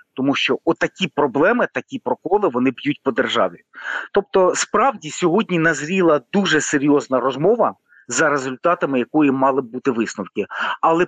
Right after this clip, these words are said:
поки що я бачу, що, е, ну, власне, цієї розмови, ця розмова навряд чи буде, висновки навряд чи будуть зроблені, і поки що, е, є намагання підмінити отаку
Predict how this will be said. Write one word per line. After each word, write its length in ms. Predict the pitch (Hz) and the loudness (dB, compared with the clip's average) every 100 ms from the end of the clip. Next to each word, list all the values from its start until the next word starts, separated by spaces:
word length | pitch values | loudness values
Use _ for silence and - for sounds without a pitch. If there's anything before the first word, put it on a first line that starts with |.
| - | 0
поки 260 | 302 277 | 0 2
що 220 | 226 - 151 | 0 0 2
я 160 | 143 | 0
бачу, 380 | 135 139 131 131 | 2 0 0 -6
що, 600 | - - 143 143 143 139 - - - - | -4 0 4 6 4 2 -4 -8 -8 -4
е, 280 | 120 117 123 | 0 2 0
ну, 140 | 160 | -2
власне, 420 | 180 147 151 - 135 | -2 0 0 -4 -8
цієї 440 | - 143 160 147 | -8 -4 2 4
розмови, 760 | 143 127 135 139 127 135 113 127 | 2 0 0 2 2 0 -4 -4
ця 200 | 165 147 | 0 0
розмова 440 | 139 131 139 127 | 0 0 0 2
навряд 400 | 135 156 131 131 - | 0 0 2 0 -2
чи 140 | 120 | -8
буде, 340 | 120 185 233 - - - | -4 0 0 -2 -10 -10
висновки 600 | 120 165 - 139 - 139 | 0 0 0 -4 -2 0
навряд 400 | 143 107 135 - | 0 2 0 0
чи 100 | 117 | -4
будуть 300 | 127 127 117 | -4 -4 -2
зроблені, 540 | 139 208 226 214 208 - - - - | 0 0 0 -2 -2 -4 -14 -18 -10
і 320 | 156 185 190 - | -4 0 0 0
поки 280 | 185 - 196 | -2 0 0
що, 420 | - 196 185 180 - - - | 2 4 4 2 -2 -12 -2
е, 640 | 117 123 123 123 131 123 120 120 | 0 2 4 4 4 4 2 0
є 280 | 120 143 170 | -4 -2 0
намагання 680 | 143 139 123 147 147 143 - | 0 -2 -2 -2 0 -2 -2
підмінити 800 | 180 139 147 160 160 139 127 113 104 _ _ _ | -6 -2 0 2 2 2 0 -2 -6 _ _ _
отаку 420 | 113 - - 123 | -10 -8 -4 -4